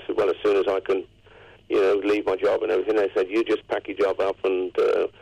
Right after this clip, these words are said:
we'll hurry it up." They wanted somebody to, to learn the songs, the repertoire, and take on tour with them, you know. So it was all pretty quick. Within a, a month, I found myself square bashing at, uh, Catterick Camp, and as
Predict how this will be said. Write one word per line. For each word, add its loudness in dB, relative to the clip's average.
we'll 2
hurry 0
it -2
up." -2
They 2
wanted -2
somebody 0
to, -2
to 2
learn 2
the -2
songs, -2
the 2
repertoire, 0
and -2
take 0
on -2
tour 4
with 2
them, -2
you 2
know. 2
So 0
it 0
was 0
all 2
pretty -2
quick. -4
Within 2
a, 0
a 0
month, -2
I 0
found -2
myself -2
square 2
bashing -2
at, -2
uh, 2
Catterick -4
Camp, -2
and -2
as -4